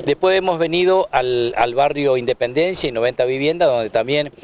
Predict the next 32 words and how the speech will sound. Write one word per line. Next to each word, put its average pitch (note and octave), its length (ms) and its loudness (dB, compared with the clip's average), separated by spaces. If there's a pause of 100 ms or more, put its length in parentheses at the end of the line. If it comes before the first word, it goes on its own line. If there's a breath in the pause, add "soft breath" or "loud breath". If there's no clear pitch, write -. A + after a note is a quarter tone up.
(320 loud breath)
eh, C3 180 0
estamos C3+ 400 -2
haciendo C3 360 -2
cuneteo D#3 680 0 (300 loud breath)
con A2+ 180 0
el A2 120 -4
mismo C3+ 260 -2
grupo C3 260 -2
que A2+ 80 -2
estábamos B2+ 320 -2
trabajando A#2+ 460 0
sobre G#2 240 -4
calle A#2+ 240 -2
San B2+ 220 -2
Luis. D3+ 360 -2 (1040 loud breath)
Hemos C3 240 0
suspendido A#2+ 640 0
ahí A#2 220 0
en A2 140 -4
el, F#2 100 -8 (280 loud breath)
en G#2+ 100 -2
el A2 80 -2
noventa A#2+ 300 0
Vivienda C3+ 420 0
para G#2+ 180 -4
ir A2 100 0
a G#2+ 60 0
trabajar A2 360 -2
a - 20 2
ese A2 180 -4
lugar. A2+ 320 0 (640 loud breath)
Eh, A#2+ 840 0